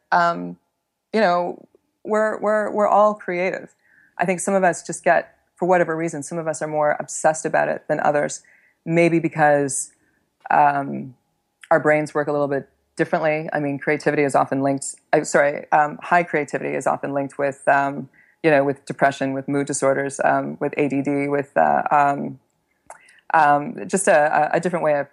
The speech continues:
processing experience. You know, stimuli kinda, like, bombard you.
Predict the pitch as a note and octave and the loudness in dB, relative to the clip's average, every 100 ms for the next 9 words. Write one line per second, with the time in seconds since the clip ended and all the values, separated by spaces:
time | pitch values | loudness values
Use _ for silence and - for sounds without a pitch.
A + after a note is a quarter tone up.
0 | - D3 D3+ E3 D3 C#3 C3+ _ _ _ | -4 -2 0 -2 -4 -6 -10 _ _ _
1 | - - - F3+ D#3+ C#3 - - _ D#3 | -16 -12 -2 2 2 0 -8 -12 _ -4
2 | C#3+ C#3+ - D#3+ D3+ D3 C#3+ - D#3 D3+ | -4 -4 -4 -2 2 2 2 -2 -4 -2
3 | D3 - _ - D3 D3 C#3+ D3 D3 D3+ | -2 -6 _ 0 2 4 2 2 -2 -4
4 | D3+ | -6